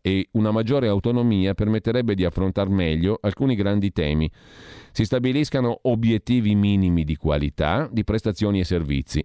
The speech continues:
un tetto di spesa e si lasci la libertà di decidere come e dove spendere. Si riconosca più autonomia alle regioni per connettere istruzione e formazione professionale.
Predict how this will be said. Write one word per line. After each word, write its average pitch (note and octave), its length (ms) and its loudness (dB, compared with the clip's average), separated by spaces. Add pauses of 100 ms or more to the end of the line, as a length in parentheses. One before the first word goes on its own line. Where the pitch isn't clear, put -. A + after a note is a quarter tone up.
un C3+ 200 0
tetto G#2+ 320 0
di E2 140 0
spesa D#2+ 640 -2
e A#2 200 0
si C#3 160 -2
lasci C#3 300 0
la G#2 100 2
libertà G#2 480 0
di G2 120 0
decidere F2 680 0
come C#3 440 0
e G#2 160 0
dove G#2+ 340 2
spendere. D#2+ 800 -2 (160)
Si - 140 -2
riconosca G#2 520 -2
più B2+ 180 0
autonomia G2 540 0
alle G2+ 120 0
regioni F2 500 0 (480)
per A2 240 -2
connettere A2+ 920 0
istruzione B2+ 1000 0
e A2 100 -2
formazione G2+ 680 -2
professionale. D2 760 -4